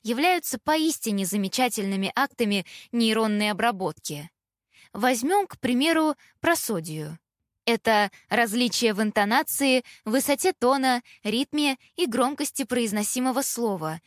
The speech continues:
которые позволяют слушателю уловить значение более глубокое, чем сами слова. Слова обеспечивают один из уровней смысла в разговоре.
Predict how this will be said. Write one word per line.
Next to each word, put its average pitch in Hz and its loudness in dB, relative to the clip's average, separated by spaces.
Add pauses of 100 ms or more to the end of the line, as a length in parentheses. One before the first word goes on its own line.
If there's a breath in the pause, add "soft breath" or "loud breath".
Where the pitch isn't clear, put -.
(200 soft breath)
которые 214 2
позволяют 233 0
слушателю 214 -2 (220 loud breath)
уловить 240 0
значение 214 -2
более 196 0
глубокое, 185 0
чем 170 -4
сами 180 -4
слова. 170 -2 (760 soft breath)
Слова 247 2
обеспечивают 240 0
один 233 2
из 214 0
уровней 233 2
смысла 262 -2
в - -2
разговоре. 196 -2